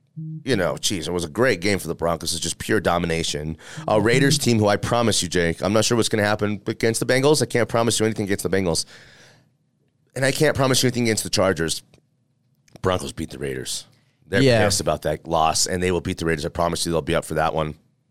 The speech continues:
Speaker 1: And then, like we said, I don't know what that last game of the regular season,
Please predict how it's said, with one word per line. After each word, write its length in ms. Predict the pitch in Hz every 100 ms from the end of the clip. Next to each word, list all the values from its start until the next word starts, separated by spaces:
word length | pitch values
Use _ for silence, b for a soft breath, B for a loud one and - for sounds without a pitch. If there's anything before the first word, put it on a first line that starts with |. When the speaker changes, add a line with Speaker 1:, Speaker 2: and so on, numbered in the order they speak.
| _ _ _ _ -
Speaker 1:
And 80 | 113
then, 100 | 110
like 160 | 110
we 80 | 117
said, 300 | - 123 - B B
I 100 | -
don't 100 | 113
know 80 | 113
what 100 | 110
that 180 | 104 98
last 380 | 104 110 107 -
game 220 | 110 107
of 140 | 101
the 100 | 95
regular 340 | 92 98 101 92
season, 520 | - 104 101 127